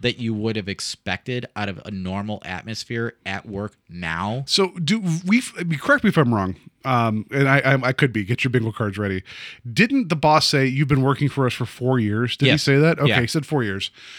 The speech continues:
Speaker 2: Um, so it's like you have a, you have a worker that does his job,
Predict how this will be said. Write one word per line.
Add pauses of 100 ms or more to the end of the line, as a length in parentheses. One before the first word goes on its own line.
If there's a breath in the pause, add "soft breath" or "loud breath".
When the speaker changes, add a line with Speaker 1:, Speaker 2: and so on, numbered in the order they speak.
(260 loud breath)
Speaker 2:
Um, (400)
so
it's
like (800)
you
have
a,
you
have
a
worker
that
does
his
job,